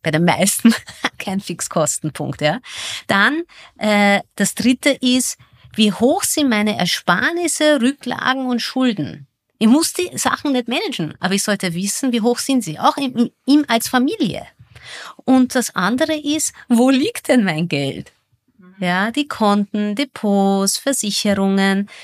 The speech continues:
Speaker 1: Ja, und da ist es eben dieses, und es kommt dann zum nächsten Punkt. Das ist dieser, dass ich sag, ich, ich muss darüber mehr wissen, ja. Ja, A, ich brauche, ähm, ein, eine, eine,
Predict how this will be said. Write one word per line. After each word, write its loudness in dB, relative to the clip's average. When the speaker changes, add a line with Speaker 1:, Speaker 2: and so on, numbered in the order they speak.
Speaker 1:
Ja, 0
und 2
da 2
ist -4
es -2
eben -2
dieses, 2
und 2
es 0
kommt 2
dann 0
zum -2
nächsten 0
Punkt. -4
Das 0
ist -4
dieser, 2
dass -2
ich -2
sag, 0
ich, -14
ich -8
muss 2
darüber 0
mehr 2
wissen, -2
ja. -2
Ja, -4
A, 2
ich -4
brauche, 0
ähm, 0
ein, 0
eine, 0
eine, -2